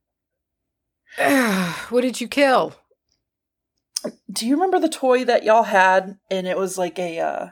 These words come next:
Speaker 2: they still make these, I think.
Speaker 1: Oh, I do remember this. Yeah, those
Speaker 2: Yes.
Speaker 1: horrible bug cages.
Speaker 2: Yeah, it was a bug cage that you could put a little
Speaker 1: Yeah.
Speaker 2: bug in.
Speaker 1: Yeah.
Speaker 2: And we had managed to get a grasshopper, and we thought it would be so fun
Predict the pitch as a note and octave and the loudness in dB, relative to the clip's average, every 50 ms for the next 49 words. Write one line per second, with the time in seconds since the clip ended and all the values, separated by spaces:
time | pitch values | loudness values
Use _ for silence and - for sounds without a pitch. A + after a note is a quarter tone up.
0 | _ _ _ _ _ _ _ G#3+ A3+ B3 - - G4+ A#4+ A#4 A3 F#3+ G#3+ B3+ - | _ _ _ _ _ _ _ 2 2 2 2 2 2 2 2 0 -2 -2 -4 -4
1 | - D3 C#3 C#3+ - - - F3 - - D3 D3+ D#3+ E3 _ _ - - - - | -6 -8 -8 -8 -8 -10 -12 -10 -10 -12 -12 -12 -16 -20 _ _ -20 -20 -20 -20
2 | - - B3 C#4 C#4 C4+ A#3+ G#3 G3+ - A3 A3+ G3+ C4 C4 B3 A3+ A3 G#3+ G3+ | -2 2 4 4 6 4 2 2 2 0 0 2 2 4 4 4 4 4 0 0
3 | G3 G3 F#3 F#3+ F#3 F3 - - A#3 G#3+ G3+ F#3 F#3 F#3 F3+ F3 G3+ G3+ G3+ G#3 | 0 -2 0 0 -2 -2 -2 2 2 2 2 4 4 2 4 4 4 6 6 6
4 | G#3 F#3+ F#3 F3 D#3+ D#3 F#3 F#3 F#3 F3+ - F#3+ E3+ D3+ C#3+ C#3 D3+ C#3 C3+ C3 | 4 2 0 -4 0 0 0 0 0 -2 -2 -2 -2 -2 -4 -6 -8 -8 -8 -10
5 | - - _ _ _ _ _ _ - F#3+ F#3 E3+ E3 D#3+ E3 F#3 F3+ F3 F3+ E3+ | -14 -16 _ _ _ _ _ _ -4 0 2 4 4 4 4 2 0 -2 2 2
6 | G#3 A#3 A#3 A3 G#3+ A3 F3+ E3 E3 D#3+ D3+ - - - D#3+ C#3+ D3+ E3 - D#3+ | 2 2 2 -2 -2 0 0 0 0 -4 -8 -10 -6 -4 -4 -4 -4 -6 -8 -6
7 | - - E3+ F3+ F3+ F3+ F3 F#3 F#3 F3 E3+ D#3+ D3 C3+ F#3+ F3+ F3 E3+ F3 E3 | -6 -4 -4 -2 -2 -2 0 0 2 0 0 -2 2 2 4 4 4 2 0 0
8 | D#3 D#3 D#3 F3 - _ - F#3 F#3 F3 F3 E3+ D#3 - F3+ F3+ F3+ F#3+ F#3+ G3 | 0 0 0 -6 -14 _ -4 -2 0 0 0 -2 -2 -4 -4 -2 0 0 2 2
9 | G3+ F3+ F#3 G3 G3 F#3+ G3 F#3+ - - - G#3 G#3 G#3 G#3 G#3 A3 A3 G#3 G3+ | 2 2 4 2 2 2 0 -4 -6 -6 -2 0 0 0 2 4 4 6 6 4
10 | G#3 - G3 F3 D#3 D#3 E3+ E3 E3 E3+ F3 F#3 A#3+ E4 E4 - A#3+ G#3 A#3 A#3 | 2 -2 -2 -2 -2 -2 -2 -2 -2 -2 -2 -2 -2 -4 0 2 4 4 4 4
11 | - - A3 G#3 A3+ G#3+ A3+ A3+ A3+ - - F4 F#4 G#4+ G#4 - - G4+ G4+ G4+ | 2 0 -2 -2 -4 -6 -8 -10 -10 -4 -2 0 0 0 -2 -2 0 2 4 4
12 | F#4+ E4 B3 F3+ D3+ - - | 4 4 4 2 -2 -10 -18